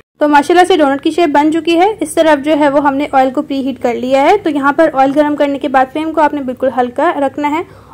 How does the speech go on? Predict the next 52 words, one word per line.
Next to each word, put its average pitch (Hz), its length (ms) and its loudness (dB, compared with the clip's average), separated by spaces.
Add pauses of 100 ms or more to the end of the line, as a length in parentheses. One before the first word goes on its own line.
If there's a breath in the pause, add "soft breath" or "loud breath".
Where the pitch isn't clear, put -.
और 277 140 0
इन्हें 294 220 -2
हल्की 302 440 4
flame 254 280 -2
पर 262 140 0
आपने 240 260 -4
इन्हें 269 200 -6
fry 226 260 -4
करना 247 280 -2
है, 311 160 0
जैसे 294 260 -2
कि 262 120 -8
ये 277 160 0
फूले 277 300 0
फूले 240 260 -2
बनेंगे। 233 460 -4 (260 loud breath)
Starting 294 440 2
में 349 100 4
आपने 302 260 2
बिल्कुल 262 320 0
भी 302 100 0
इन्हें 294 160 0
छेड़ना 254 340 0
नहीं 277 260 -4
है, 339 120 0
ये 262 140 -2
खुद 302 200 -2
ही 370 120 8
fry 320 260 4
होकर 269 320 4
एक 262 180 -6
तरह 254 200 0
से 262 120 -4
ऑयल 247 260 0
के 262 80 -2
ऊपर 262 220 -2
तैरने 247 300 2
लग 247 180 -2
जाएंगे 247 280 -4
कुछ 285 260 -4
इस 247 180 -4
तरह 226 260 -4
से। 339 280 -4 (580)
तो 302 80 2
अब 311 260 4
इनको 349 280 4
जो 320 120 2
है 311 120 4
वो 294 140 2
हम 285 180 2
पलट 269 340 0
लेंगे 320 380 -2